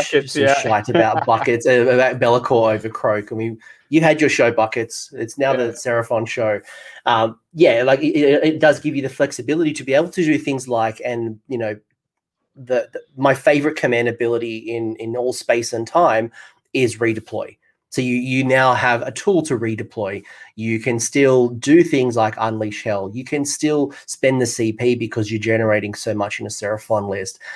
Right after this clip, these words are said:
Speaker 1: But talking about lists, here's one of many examples. And, you know, we have some great lists out there that have already gone well at, uh, uh, in co-, um, competitions. Um, but this is the list that you have been playing around with. And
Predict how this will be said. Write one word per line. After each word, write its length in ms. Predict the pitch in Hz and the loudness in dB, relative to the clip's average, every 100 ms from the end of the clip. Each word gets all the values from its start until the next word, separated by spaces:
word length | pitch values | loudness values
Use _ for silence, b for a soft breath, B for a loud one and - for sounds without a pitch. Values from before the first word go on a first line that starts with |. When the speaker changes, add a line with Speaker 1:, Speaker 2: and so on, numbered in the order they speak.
| B B - | B B -4
Speaker 1:
But 160 | 156 | -2
talking 320 | - 214 208 185 | 4 4 6 6
about 240 | 156 135 | 6 6
lists, 400 | 127 160 - - | 6 4 2 -6
here's 320 | - 190 175 | -2 0 0
one 480 | 123 117 135 156 156 | -2 4 6 8 6
of 220 | 147 127 123 | 6 2 0
many 320 | 127 143 127 | 0 0 -2
examples. 640 | 117 117 113 117 175 185 | -6 -4 -4 -4 -4 -2
And, 220 | 127 120 | 0 -2
you 60 | 127 | -2
know, 100 | 117 | -2
we 120 | 117 | -2
have 220 | 113 135 | 0 -2
some 200 | - 127 | -2 -6
great 280 | 117 117 120 | -2 -2 -2
lists 280 | 120 - - | -8 -8 -4
out 200 | 110 - | -4 -2
there 140 | 117 | -4
that 80 | 110 | -2
have 140 | 113 110 | -4 -2
already 240 | 110 110 | -2 -2
gone 340 | 110 110 110 | -2 0 0
well 220 | 107 107 104 | -2 -2 -2
at, 80 | - | -4
uh, 340 | 113 110 107 113 | -8 -4 -4 -4
uh, 180 | 113 - _ | -6 -10 _
in 260 | - - 120 | -18 -12 -10
co-, 160 | 117 127 | -8 -6
um, 160 | 123 123 | -4 -2
competitions. 600 | 127 120 160 214 214 214 B B B B | -2 2 2 4 2 0 B B B B
Um, 220 | 131 131 123 | 2 2 2
but 100 | 147 | 2
this 180 | 185 | 2
is 60 | 202 | 4
the 80 | 185 | 4
list 220 | 156 156 | 4 2
that 140 | 127 | -2
you 360 | 123 127 139 139 | -2 2 2 2
have 180 | 131 120 | 0 0
been 200 | 117 113 | -2 -2
playing 280 | 127 113 113 | -2 -2 -2
around 420 | 107 107 104 104 | -4 -2 -2 -4
with. 200 | 107 117 | -4 -2
And 320 | 120 120 117 | 0 0 -4